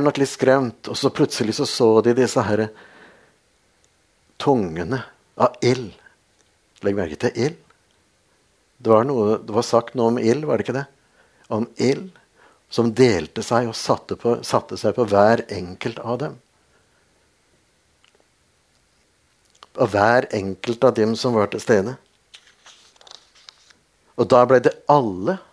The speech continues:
fylt med Den Hellige Ånd. Det er jo det som er selve pinseevangeliet.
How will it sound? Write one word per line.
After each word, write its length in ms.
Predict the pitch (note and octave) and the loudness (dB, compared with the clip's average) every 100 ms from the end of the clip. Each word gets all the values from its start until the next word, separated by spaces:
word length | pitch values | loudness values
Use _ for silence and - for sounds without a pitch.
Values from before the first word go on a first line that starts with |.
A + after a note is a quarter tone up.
| _ _ | _ _
fylt 480 | - A2 G2+ - | -6 -4 -4 -6
med 160 | G2+ G2 | -6 -6
Den 80 | F#2+ | -8
Hellige 320 | G2 E2+ F#2+ | -8 -10 -18
Ånd. 80 | G2 _ _ _ _ _ _ _ _ _ _ _ _ _ _ - - | -20 _ _ _ _ _ _ _ _ _ _ _ _ _ _ -20 0
Det 120 | B2+ | 4
er 100 | D3+ | 4
jo 80 | B2 | 4
det 300 | A2+ A2 A2+ | 8 8 6
som 160 | D3+ D3+ | 4 4
er 160 | F3 | 4
selve 480 | - - D3 A2 B2 | 2 2 2 2 0
pinseevangeliet. 1300 | - D3+ G#2+ F2 - G#2 G#2 A#2+ B2+ D#3 D#3 E3+ | 2 0 0 -4 2 4 6 4 2 -2 -2 -4